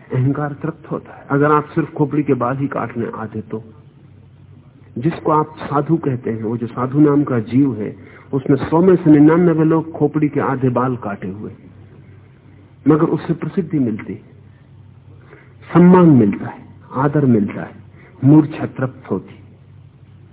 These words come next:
मूर्छा के लिए अहंकार भोजन है, अहंकार के लिए मूर्छा सहयोगनी है। महावीर कहते हैं, "ईरिया समिति पहली समिति है।"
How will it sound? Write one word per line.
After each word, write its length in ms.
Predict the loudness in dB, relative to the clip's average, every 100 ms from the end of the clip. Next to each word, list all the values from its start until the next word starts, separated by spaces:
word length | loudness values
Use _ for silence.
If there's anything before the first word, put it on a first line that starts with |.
| -20 -20 -4
मूर्छा 640 | 4 8 8 6 4 -2 -2
के 200 | 2 2
लिए 300 | 4 4 2 -4
अहंकार 600 | -4 -2 -2 -2 -6 -8 -18 -20 -20 -20 -20 -20 -20 -20 _ -20 -16
भोजन 380 | -10 -6 -6 -6
है, 280 | -10 -14 -20 -20 -20 _ -20 -20 -20 -20 -20 -4
अहंकार 480 | 2 6 6 4 0
के 120 | 0
लिए 160 | 0 0
मूर्छा 640 | 0 -2 -6 -8 -18 -20 -20 -20 -20 -20 -20 -20 _ _ -14 -8
सहयोगनी 560 | -4 0 0 0 -4
है। 220 | -4 -10 -20 -20 -20 -20 -20 _ 2
महावीर 540 | 4 4 2 2 -2
कहते 340 | -4 -8 -2
हैं, 420 | -2 0 -2 -4 4
"ईरिया 420 | 6 6 4 0 -4 -4
समिति 380 | 0 0 0 -10
पहली 480 | -10 -8 -4 -4 -6
समिति 540 | -8 -8 -8 -10 -12
है।" 240 | -14 -18